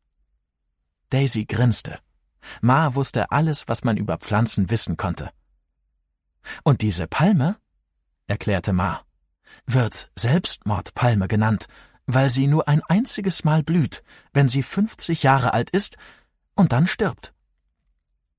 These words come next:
Ma streckte einen Finger aus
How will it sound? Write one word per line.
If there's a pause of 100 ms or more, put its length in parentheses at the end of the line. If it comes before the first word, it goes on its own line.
(720)
Ma
streckte
einen
Finger
aus